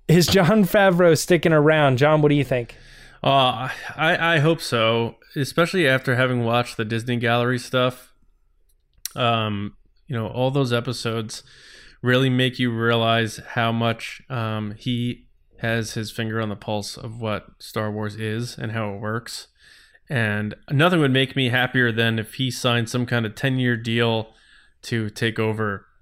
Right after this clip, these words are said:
Speaker 2: Lucasfilm, to be honest with you. I don't know if that's something he's interested in, um, but I, I would, if I was Disney,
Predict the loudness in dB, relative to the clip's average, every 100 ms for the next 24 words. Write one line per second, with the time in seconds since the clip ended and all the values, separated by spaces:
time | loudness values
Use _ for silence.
0 | _ -10 -8 -6 -8 -8 -8 -10 -16 -8
1 | -4 -4 -6 -10 -6 -8 -8 -20 -20 -4
2 | 0 2 2 2 0 0 -2 -2 -4 -4
3 | -4 -4 -6 -4 0 0 -2 -6 _ _
4 | _ _ -6 -4 -2 -2 -4 -8 -14 _
5 | _ _ -2 0 0 -4 _ -10 -2 -2
6 | -2 -10 _ -2 2 2 0 -6 -6 -2
7 | 2 4 2 2 2 2 0 0